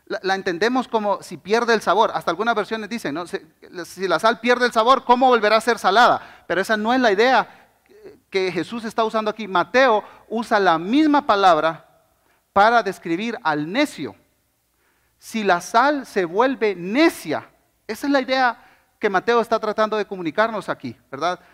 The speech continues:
Dice el resto del versículo, "Ya no sirve para nada, sino para ser echada afuera y pisoteada por los hombres". Ahora,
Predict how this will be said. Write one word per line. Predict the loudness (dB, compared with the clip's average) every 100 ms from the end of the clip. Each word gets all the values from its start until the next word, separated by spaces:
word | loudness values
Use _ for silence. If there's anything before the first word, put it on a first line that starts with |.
| _ _ _ _ _ _ _ _ _ _ _ _ _
Dice | -8 -2 -2 -4 -8
el | -6
resto | -4 -6 -4 -6 -6
del | -6 -4
versículo, | -6 -10 -10 -8
"Ya | -6 -6
no | -8
sirve | -10 -8 -6 -6
para | -6 -8 -6
nada, | -4 -2 -4
sino | -6 -10 -8
para | -8
ser | -6 -8
echada | -4 -2 -2
afuera | -4 -2 0 0 -2 -6 _
y | -14
pisoteada | -14 -10 -8 -2 0 2 0
por | -4
los | -10 -8 -6
hombres". | -6 -8 -2
Ahora, | 0 2 0 -4 _